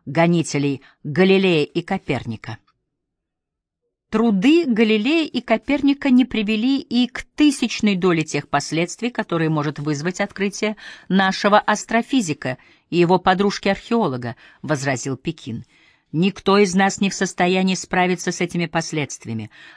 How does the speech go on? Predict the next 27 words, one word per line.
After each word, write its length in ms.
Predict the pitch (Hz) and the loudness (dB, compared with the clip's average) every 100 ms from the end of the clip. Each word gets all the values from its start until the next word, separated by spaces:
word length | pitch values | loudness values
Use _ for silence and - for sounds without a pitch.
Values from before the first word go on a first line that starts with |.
| - | -4
равно 380 | 170 175 196 | 0 4 2
как 240 | 208 185 - | 2 -2 0
и 120 | 196 | -4
подготовить 760 | - 180 170 170 185 185 202 - | -2 0 0 2 0 0 -2 -4
к 60 | |
этому 280 | 170 180 190 | -4 -2 -6
свою 320 | - 160 160 | -2 -2 -2
страну. 520 | 156 - 156 139 101 - _ - _ - | -4 -4 -4 -2 -6 -12 _ -20 _ -2
Нам 260 | 185 202 | 0 2
надо 240 | 196 196 202 | 2 0 -2
в 100 | - | -2
кратчайшие 720 | 185 185 - 196 196 - 190 | -2 -2 -2 -2 -2 -2 -4
сроки 440 | - 170 190 - | -2 -2 -2 -2
и 180 | 214 208 | -6 -2
любыми 460 | 208 208 202 180 143 | 0 4 4 4 0
способами 720 | - - 156 - 139 143 143 - | -6 -4 -4 -4 -4 -2 -2 -2
отбить 500 | 175 160 180 208 131 | -2 0 -2 -2 -2
желание 560 | 131 160 160 135 135 | -4 0 0 0 -2
у 80 | - | -4
этой 240 | 147 - 139 | -6 -6 -4
парочки 640 | - 180 208 - - 220 - - _ | 0 0 0 -6 -6 -6 -10 -20 _
продолжать 640 | - 180 160 147 165 165 - | -4 2 2 2 0 0 -2
поиски, 640 | 190 151 120 - 110 110 _ _ _ _ | 0 0 -2 -12 -12 -14 _ _ _ _
сурово 500 | - 160 147 180 208 | -6 -2 0 2 0
проговорил 540 | - 160 143 135 131 | -2 -4 -2 -4 -4
сэр 400 | - - 143 156 | -8 -4 -4 -4
Эштон. 520 | - 131 - - 117 | -6 -8 -8 -12 -14